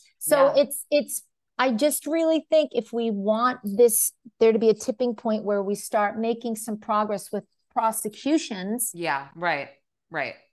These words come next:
Speaker 1: with apprehending this industry or stopping it and not just dealing with,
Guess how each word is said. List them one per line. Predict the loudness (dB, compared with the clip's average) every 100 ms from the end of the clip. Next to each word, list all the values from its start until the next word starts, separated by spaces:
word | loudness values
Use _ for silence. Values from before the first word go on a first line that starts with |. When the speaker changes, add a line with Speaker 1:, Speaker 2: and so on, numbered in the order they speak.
| _
Speaker 1:
with | 2 2 2 0
apprehending | 0 2 2 0 0 0 0 -2 -2 0
this | 0 -2
industry | -6 -6 -6 -6 -4 -4
or |
stopping | -6 -4 2 2 2 -2 -4
it | -4
and | -6 -4
not | -2 -2
just | -2 -4 -4
dealing | -4 -2 -2 -2 -2
with, | -2 -2